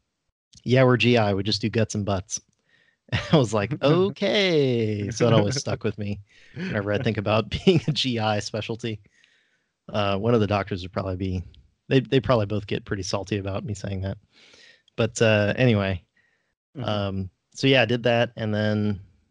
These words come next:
Speaker 1: I Googled for whatever reason, like, coding boot camp, or saw it on a Google ad or who knows what, and, uh, looked it up. And lo and behold, there was one in Orlando,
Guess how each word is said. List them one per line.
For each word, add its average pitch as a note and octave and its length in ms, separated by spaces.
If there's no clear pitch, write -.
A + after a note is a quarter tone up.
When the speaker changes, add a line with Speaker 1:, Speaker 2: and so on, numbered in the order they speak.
Speaker 1:
I G2+ 340
Googled B2+ 480
for B2 140
whatever A#2+ 360
reason, G#2+ 460
like, G2+ 340
coding A#2+ 340
boot C#3 200
camp, F#2 340
or F#2+ 240
saw A2+ 260
it A2 60
on A2 140
a A2 120
Google G#2 360
ad F#2+ 220
or F2+ 100
who G#2+ 100
knows G#2+ 260
what, G2 220
and, G2+ 260
uh, G2+ 280
looked G#2 260
it A2+ 80
up. C3 240
And F#2+ 360
lo G#2 140
and A2+ 80
behold, G#2+ 280
there A2 140
was G2 140
one A2 360
in A2+ 140
Orlando, A#2+ 580